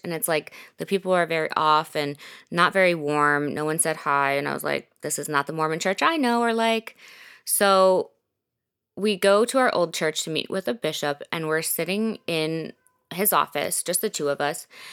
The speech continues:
And he basically just, like, kinda says,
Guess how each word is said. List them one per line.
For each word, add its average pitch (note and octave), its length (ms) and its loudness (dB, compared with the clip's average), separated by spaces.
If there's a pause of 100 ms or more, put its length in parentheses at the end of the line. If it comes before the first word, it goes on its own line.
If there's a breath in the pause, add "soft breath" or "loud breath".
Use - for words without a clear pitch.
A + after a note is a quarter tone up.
(340 loud breath)
And B3+ 100 4
he C#4 80 6
basically C#4+ 640 2
just, A#3 260 0
like, G3+ 260 0 (1400)
kinda A#3 340 4
says, F3+ 460 2